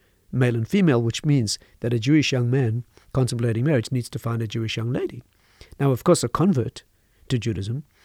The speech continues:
is a thousand percent Jewish. The greatest Jews in history, I would say, were converts, no less than the grandmother,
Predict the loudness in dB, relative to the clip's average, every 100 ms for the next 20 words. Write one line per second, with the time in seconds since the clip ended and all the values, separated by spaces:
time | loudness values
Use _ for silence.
0 | _ _ -2 -2 -2 -2 -2 -4 -6 -4
1 | 0 0 0 -4 -6 -2 -2 -2 -4 -2
2 | 0 0 0 -2 -2 -4 -4 -6 -6 -4
3 | -4 -2 -2 -4 -6 -4 -2 0 -2 -2
4 | -4 -4 -4 -4 -4 -6 -6